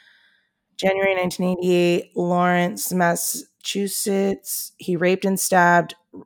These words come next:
and then he raped and stabbed Melissa Tremblay, eleven, and then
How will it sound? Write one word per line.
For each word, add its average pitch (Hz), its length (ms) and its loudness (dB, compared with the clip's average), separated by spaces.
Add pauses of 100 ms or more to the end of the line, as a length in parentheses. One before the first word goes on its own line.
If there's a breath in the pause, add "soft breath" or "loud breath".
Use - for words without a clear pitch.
(120)
and 170 220 -2
then 170 400 -2 (1160)
he 190 220 -4
raped 220 500 0 (100)
and 202 180 0
stabbed 185 760 4
Melissa 180 480 -2
Tremblay, 175 500 0 (160)
eleven, 175 760 4
and 175 200 0
then 202 440 6